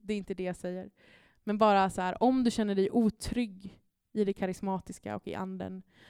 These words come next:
så är inte det ett tecken på att lämna det bakom dig eller att inte gå in i det. Utan det är ett tecken på att gå med i en församling, att prata om det, att lära känna anden.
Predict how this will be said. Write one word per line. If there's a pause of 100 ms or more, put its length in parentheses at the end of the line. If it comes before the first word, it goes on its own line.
(100)
så
är
inte
det
ett
tecken
på
att
lämna
det
bakom
dig
eller
att
inte
gå
in
i
det. (460)
Utan
det
är
ett
tecken
på
att (580)
gå
med
i
en
församling, (220)
att
prata
om
det,
att
lära
känna
anden.